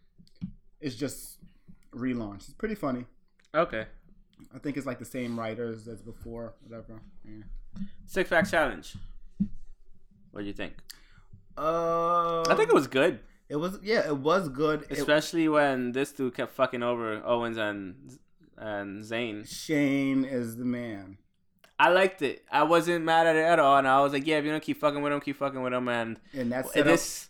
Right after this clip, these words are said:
Speaker 1: up for the
Speaker 2: for
Speaker 1: WrestleMania
Speaker 2: the
Speaker 1: match, for their one-on-one
Speaker 2: for
Speaker 1: match.
Speaker 2: maybe one-on-one, maybe triple threat at this point. Who knows?
Speaker 1: Special guest ref.
Speaker 2: Special guest referee. Um,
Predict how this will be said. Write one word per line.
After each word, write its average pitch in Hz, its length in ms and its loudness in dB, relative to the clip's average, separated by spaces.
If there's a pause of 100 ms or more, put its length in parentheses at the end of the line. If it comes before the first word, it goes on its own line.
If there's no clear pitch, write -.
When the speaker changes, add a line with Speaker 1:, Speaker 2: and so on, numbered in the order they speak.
Speaker 1:
up - 60 -20
for 139 300 -4
the 127 300 -2
Speaker 2:
for 127 320 -8
Speaker 1:
WrestleMania 143 400 2
Speaker 2:
the 180 60 -4
Speaker 1:
match, 123 440 4
for 120 60 -8
their 143 140 -2
one-on-one 139 480 -4
Speaker 2:
for 117 120 -8
Speaker 1:
match. - 140 -14 (400)
Speaker 2:
maybe 117 720 -2
one-on-one, 127 600 -2
maybe 123 340 -2
triple 127 260 -8
threat 127 260 0
at 127 140 -4
this 127 180 -6
point. 135 380 -8 (200)
Who 127 140 -10
knows? 127 380 -2
Speaker 1:
Special 135 160 -6
guest 123 240 -6
ref. 135 320 -8 (240)
Speaker 2:
Special 131 400 -4
guest 127 240 -2
referee. 127 640 0 (360)
Um, 127 520 6